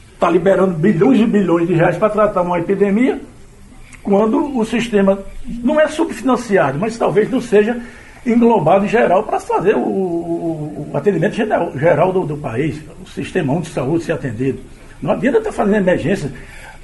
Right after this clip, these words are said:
Tem vários, vários estudos, isso de quatro em quatro anos, seis, seis anos vai aparecer um, uma epidemia, uma pandemia desse tipo. Não foi com H N um que foi contida imediatamente, mas as pesquisas agora vão ter que ser mais, é,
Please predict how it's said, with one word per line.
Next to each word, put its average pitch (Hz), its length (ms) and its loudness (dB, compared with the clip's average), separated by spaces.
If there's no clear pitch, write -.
Tem 277 160 2
vários, 294 260 2
vários 285 220 4
estudos, 269 440 0
isso - 100 -8
de 277 100 -2
quatro 254 320 2
em - 60 -4
quatro 240 320 0
anos, 240 160 0
seis, 254 200 0
seis 240 220 -2
anos - 140 0
vai 254 100 4
aparecer - 800 0
um, 220 440 0
uma 208 100 4
epidemia, 190 500 2
uma 196 140 0
pandemia 156 440 0
desse 143 260 -4
tipo. 123 320 -6
Não 156 40 -4
foi 180 140 -2
com 175 120 0
H 165 200 0
N 165 160 -2
um 185 100 0
que 196 100 0
foi 190 160 0
contida 165 440 0
imediatamente, 139 840 -2
mas 147 320 2
as 220 160 0
pesquisas 175 500 0
agora 160 280 0
vão 196 160 0
ter 170 180 -6
que - 60 -12
ser 160 200 -4
mais, 143 400 0
é, 139 1000 -2